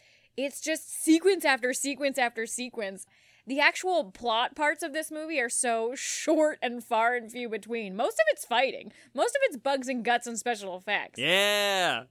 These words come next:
Speaker 2: Okay, so, like, if you, like Kim, haven't seen Starship Troopers or it's been a while, the plot points are, are pretty simple. We're far enough into the future that democracy is dead.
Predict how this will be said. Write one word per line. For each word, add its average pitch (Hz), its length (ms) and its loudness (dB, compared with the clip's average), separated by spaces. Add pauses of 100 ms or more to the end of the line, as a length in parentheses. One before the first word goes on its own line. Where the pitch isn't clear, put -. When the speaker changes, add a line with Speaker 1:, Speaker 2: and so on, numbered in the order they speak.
(140)
Speaker 2:
Okay, 180 300 -2
so, 165 140 -2
like, 156 160 2
if 151 100 -8
you, 202 240 -2
like 170 320 0
Kim, 147 260 -2
haven't 135 360 -2
seen 113 260 -8
Starship 104 420 -8
Troopers 104 340 -10
or 107 100 -6
it's 104 80 -14
been 120 180 -4
a 123 80 -4
while, 90 300 -6
the 107 120 -10
plot - 360 0
points 113 340 -8
are, 131 240 -6 (100)
are 160 140 -2
pretty 160 240 -2
simple. 101 360 -6
We're 131 120 -2
far 202 280 4
enough 214 200 0
into 196 140 -4
the 170 100 -2
future 156 340 -4
that 139 140 -8
democracy 151 720 -2
is 110 220 -10
dead. 76 340 -14